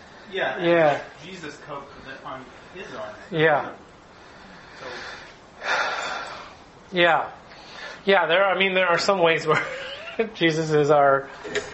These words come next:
Speaker 2: our exemplar, and I think there's other ways where Jesus is, um, pretty exceptional, <laughs> um, and, and maybe not, um, yeah, I mean, there's lots of things Jesus did that I wouldn't just then say, "Well, Jesus did this, so they're,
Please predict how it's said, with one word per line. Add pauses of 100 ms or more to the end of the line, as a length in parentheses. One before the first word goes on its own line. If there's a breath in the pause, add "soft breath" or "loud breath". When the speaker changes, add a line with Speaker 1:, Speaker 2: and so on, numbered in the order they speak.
(140)
Speaker 2:
our
exemplar,
and
I
think
there's
other
ways
where
Jesus
is,
um, (1200 loud breath)
pretty
exceptional,
<laughs> (220)
um, (640 loud breath)
and,
and
maybe
not, (280)
um, (1700)
yeah,
I
mean,
there's
lots
of
things
Jesus
did
that
I
wouldn't
just
then
say,
"Well,
Jesus
did
this,
so
they're,